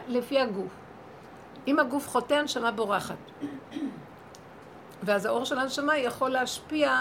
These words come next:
לגוף, ואז הגוף מתחזק, לא לחטוא. ומין יחסי גומלין ביניהם, כמו זיווג, נשמה וגוף. האור המקיף הוא אחר.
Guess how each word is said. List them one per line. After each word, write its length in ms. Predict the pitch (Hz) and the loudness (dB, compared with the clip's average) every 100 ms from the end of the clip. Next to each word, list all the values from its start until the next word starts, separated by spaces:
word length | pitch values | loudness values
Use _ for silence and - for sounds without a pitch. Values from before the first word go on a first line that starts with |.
| 254 | 2
לגוף, 580 | 240 240 190 240 196 - | 2 0 0 -6 -6 -4
ואז 200 | 208 208 | 0 2
הגוף 280 | 208 208 - | 0 -2 -4
מתחזק, 520 | - - - 262 302 294 | -4 0 0 6 4 4
לא 160 | 240 254 | 0 2
לחטוא. 380 | 254 - 220 - - - - | 0 0 0 0 -10 -16 -4
ומין 600 | 214 247 - - 285 311 | 2 2 2 -4 0 2
יחסי 400 | 349 - 240 285 | 0 -2 -2 0
גומלין 500 | 233 247 240 269 254 | 2 0 2 -2 0
ביניהם, 240 | 214 196 185 | 0 0 -4
כמו 200 | - 262 | -2 -2
זיווג, 460 | 220 247 208 269 196 - - - | 0 -2 0 -2 -2 -6 -16 -8
נשמה 360 | 208 202 214 233 233 | -6 -4 -2 -2 -2
וגוף. 320 | 208 190 160 - - - - | -4 -4 -8 -12 -18 -18 -6
האור 400 | 214 277 277 302 | 0 2 6 4
המקיף 520 | 349 349 - 285 262 349 | 4 0 -2 -4 -4 0
הוא 100 | 233 | 0
אחר. 320 | - 277 | 4 4